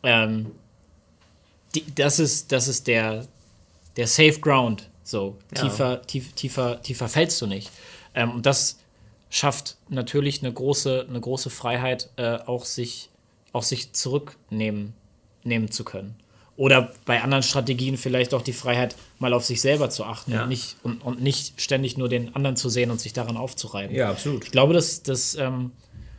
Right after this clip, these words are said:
Speaker 1: zu, zu wissen, dass Gott mich liebt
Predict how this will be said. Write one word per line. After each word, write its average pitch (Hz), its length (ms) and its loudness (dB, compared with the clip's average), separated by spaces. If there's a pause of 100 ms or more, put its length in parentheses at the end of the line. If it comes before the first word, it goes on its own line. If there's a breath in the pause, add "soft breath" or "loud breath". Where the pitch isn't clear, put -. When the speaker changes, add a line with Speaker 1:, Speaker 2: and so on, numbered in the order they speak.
(180 loud breath)
Speaker 1:
zu, 123 280 -2 (200)
zu 120 260 0
wissen, 175 460 4 (300 soft breath)
dass 123 240 0
Gott 139 340 0 (800)
mich 175 280 2
liebt 156 540 -2